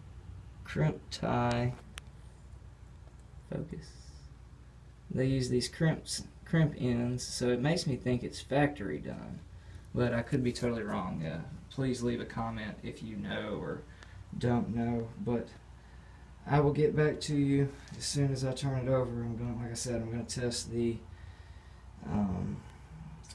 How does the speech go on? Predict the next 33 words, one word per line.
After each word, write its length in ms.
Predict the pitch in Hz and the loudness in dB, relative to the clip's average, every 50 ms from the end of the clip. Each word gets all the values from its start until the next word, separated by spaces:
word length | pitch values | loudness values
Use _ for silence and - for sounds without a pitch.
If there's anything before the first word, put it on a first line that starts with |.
| - - - - | -16 -18 -12 -2
take 220 | - 143 143 - 127 | 2 2 4 4 2
the 60 | 131 | 2
electricity 680 | 131 127 135 127 - - 139 139 - - 127 131 120 | 2 2 2 2 2 0 0 0 0 0 -2 -2 -2
from 240 | - - 135 135 127 | 0 0 0 0 0
the 80 | 127 | 0
magneto, 580 | 127 127 123 123 120 123 123 123 123 123 120 120 | 0 0 0 0 0 0 0 0 2 2 2 2
see 180 | 117 - - 117 | 2 0 -2 -4
if 140 | 107 - | -2 -2
I'm 100 | 117 113 | -4 -4
actually 300 | 117 110 95 - - 110 | -4 -4 -4 -4 -6 -6
getting 240 | - - 113 - 117 | -4 -4 -4 -2 -2
anything 480 | 113 110 107 104 - 110 110 113 110 113 | -2 -2 -2 -2 -4 -4 -4 -4 -4 -4
while 120 | 117 110 | -4 -4
I'm 120 | 107 104 104 | -4 -4 -4
turning 480 | - 120 117 110 107 104 101 101 101 | -4 -4 -2 0 2 2 2 2 2
it 60 | 107 | 2
over. 320 | 113 113 107 107 107 110 - - - - - - - - - - - - - - | 2 2 2 0 -2 -6 -8 -10 -14 -16 -16 -16 -16 -16 -16 -16 -18 -14 -12 -8
But, 420 | - 101 107 113 104 - - - | -4 -2 -2 0 0 -2 -4 -4
uh, 240 | 117 113 110 113 107 107 - | -4 -2 -2 -2 -4 -2 2
yeah, 280 | 127 135 143 147 139 117 117 | 4 6 6 6 4 4 2
it 100 | 120 120 | 2 2
actually 380 | 117 120 117 - 123 120 120 | 2 0 0 0 0 2 2
is 140 | 123 123 123 | 2 0 0
turning 340 | - 127 127 123 120 123 123 | -2 -4 -4 -2 -2 -2 -2
over. 320 | 127 127 120 123 127 - - - - - - - - - - - | -2 -2 -2 -2 -4 -6 -8 -12 -18 -18 -20 -20 -20 -20 -8 -2
Next 280 | - 117 127 - - - | 0 2 2 2 0 -4
step 300 | - - - 123 - - | -2 0 0 0 0 0
is 160 | - - - | -2 -2 -4
to 280 | - - 117 117 117 - | -4 -4 -2 -2 -2 -2
take 280 | - - 131 131 - - | -2 -2 -2 0 0 -2
the 60 | 147 | -4
carburetor 720 | - - 135 131 127 127 127 127 131 127 127 127 127 131 | -2 0 0 0 0 0 0 0 0 0 0 -2 -2 -2
off 360 | 131 131 131 131 - - - | -2 -2 -2 -4 -4 -6 -12